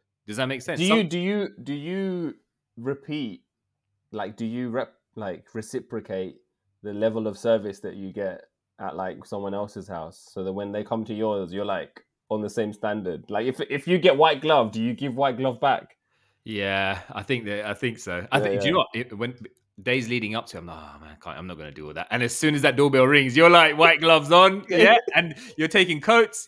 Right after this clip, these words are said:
Speaker 1: Bruv, you're, you're, you're taking the kids' shoes off. <laughs> You know what I mean? Like, but do you know what I li-, I, what I like is, I think, you know, when kids come, or even when parent,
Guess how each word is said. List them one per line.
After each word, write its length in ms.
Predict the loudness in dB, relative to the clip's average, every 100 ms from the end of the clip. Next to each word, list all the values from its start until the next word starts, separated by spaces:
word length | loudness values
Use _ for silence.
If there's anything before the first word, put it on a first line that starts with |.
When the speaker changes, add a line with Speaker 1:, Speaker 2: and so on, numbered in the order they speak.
| 2
Speaker 1:
Bruv, 180 | 2 4
you're, 220 | 2 2
you're, 160 | 0 -6 -6
you're 140 | -6
taking 280 | -4 -2 0
the 80 | 0
kids' 280 | 0 -2 -2
shoes 260 | -4 2
off. 300 | 6 6 4 4
<laughs> 60 | 6 6 6 8 6 6 -2 -2 -2 -4 -8 -10 -12 -14 -16 -10 -8 -8 -8 -10 -10 -14 -14 -18 -18 -20 -10 -8 -6 -8 -8 -6
You 80 |
know 80 | -4
what 60 | -4
I 20 |
mean? 180 | -4 -4 -4
Like, 220 | -6 -14 _ -14
but 140 | -14
do 60 | -10
you 60 | -8
know 100 | -6
what 120 | -2
I 100 | -2
li-, 100 | -2 -4
I, 140 | -6 -6
what 140 | -10 -6
I 100 | -6
like 320 | -6 -6 -8 -14 -20 _ _ _ _ -18
is, 440 | -16 -16 -18 -20 _ _ _ _ _ _ _ -18
I 80 | -14
think, 380 | -12 -14 -18 _ _ _ _ _ _ _ _ -18
you 100 | -14
know, 140 | -12
when 320 | -12 -14 -16 _ _ _ _ _ _
kids 260 | -18 -18 -18
come, 280 | -16 -16 -12
or 400 | -10 -8 -8 -10
even 220 | -10 -10
when 80 | -10
parent, 240 | -10 -10